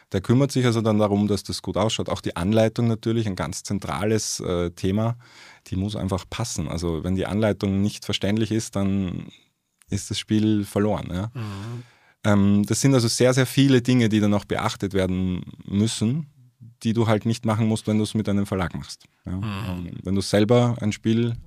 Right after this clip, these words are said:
Speaker 1: äh, eben versuchst zu machen, dann hast du diese Arbeit alle am Hals.
Speaker 2: Ja.
Speaker 1: Und es ist richtig viel Arbeit. Ähm, wenn du jetzt eben nicht nur Pappe drin hast, nicht nur, äh, Standardholzkegeln,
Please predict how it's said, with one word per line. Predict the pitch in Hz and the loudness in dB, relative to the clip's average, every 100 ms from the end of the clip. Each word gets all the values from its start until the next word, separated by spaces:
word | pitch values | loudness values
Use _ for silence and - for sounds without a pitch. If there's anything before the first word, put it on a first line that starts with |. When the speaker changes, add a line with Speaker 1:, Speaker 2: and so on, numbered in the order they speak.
| - | -14
Speaker 1:
äh, | 92 98 - | -12 -12 -10
eben | 101 101 | -8 -8
versuchst | - - 117 - - - | -8 -6 -8 -8 -16 -14
zu | - 110 | -10 -8
machen, | 104 101 101 - 120 | -6 -6 -8 -6 -6
dann | 113 110 107 | -2 0 0
hast | 98 - - | -4 -8 -6
du | 120 | -4
diese | 104 117 120 | -2 -2 0
Arbeit | - 117 117 | 0 0 2
alle | 113 117 | 4 4
am | 117 104 | 4 2
Hals. | 78 - - _ _ - - | -2 -6 -18 _ _ -20 -14
Speaker 2:
Ja. | 101 92 - _ _ _ _ | -12 -12 -14 _ _ _ _
Speaker 1:
Und | - 120 | 0 2
es | 120 | 2
ist | 117 - | 0 2
richtig | 120 - 117 | 0 0 -4
viel | 110 90 | -2 -2
Arbeit. | - - - - - | -4 -12 -16 -18 -2
Ähm, | 101 101 98 | 0 2 4
wenn | 117 | 4
du | 123 | 6
jetzt | 123 120 - | 4 2 -2
eben | - 120 | 0 2
nicht | 131 - | 0 0
nur | 120 110 | -2 0
Pappe | - 147 131 | -2 0 0
drin | - 104 101 | 2 2 2
hast, | 95 - - | 0 -2 -4
nicht | 107 - | -6 -4
nur, | 107 107 104 101 92 - - - | 0 2 2 2 0 -4 -6 -8
äh, | |
Standardholzkegeln, | - 98 117 120 - 104 - - - 95 85 82 82 | -4 0 2 2 2 0 0 -8 0 0 2 -2 -4